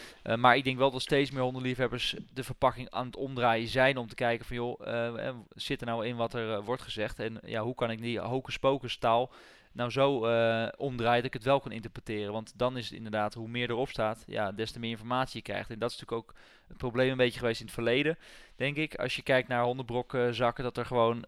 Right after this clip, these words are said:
ja, heel veel, eh, op staat, waardoor het gewoon niet begrijpelijk is en waardoor niemand het begrijpt en waardoor, ja, het eigenlijk nog steeds een grote, ehm, ja, doolhof blijft eigenlijk.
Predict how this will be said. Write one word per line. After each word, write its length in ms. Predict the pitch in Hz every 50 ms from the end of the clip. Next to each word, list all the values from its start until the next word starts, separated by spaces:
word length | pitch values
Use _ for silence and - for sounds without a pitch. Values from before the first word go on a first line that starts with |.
| _
ja, 180 | - 120 120 107
heel 240 | 101 107 117 120 123
veel, 420 | 113 120 117 117 113 113 - - - - _ _ _ - -
eh, 200 | - - 110 113 -
op 200 | - - 147 -
staat, 320 | - - 123 117 120 143 -
waardoor 360 | - - 117 123 123 - 131
het 100 | 123 -
gewoon 160 | - 127 123
niet 100 | 123 117
begrijpelijk 500 | - - - 131 131 139 - 117 110 -
is 260 | 113 117 131 - -
en 180 | - 107 117 117
waardoor 300 | 117 117 117 120 120 117
niemand 240 | 127 135 135 120 110
het 100 | 113 101
begrijpt 400 | 113 - 127 120 107 113 123 -
en 60 | 120
waardoor, 280 | 117 110 113 113 113 104 -
ja, 320 | - - 113 113 101 95 - - - - - -
het 160 | 107 104 -
eigenlijk 340 | - - 120 127 123 113 98
nog 80 | 107 107
steeds 280 | - 131 123 127 - -
een 120 | 110 107
grote, 640 | - - 113 110 113 113 - 120 113 107 107 104 107 - - - - - - - - - - - - - - - - -
ehm, 540 | - - 120 113 113 110 110 110 110 110 110 110 113 - - - - - - -
ja, 240 | 110 113 117 113 107
doolhof 460 | 101 135 143 147 131 113 113 104 -
blijft 300 | 95 104 101 98 98 -
eigenlijk. 460 | 98 92 92 92 - 95 92 - -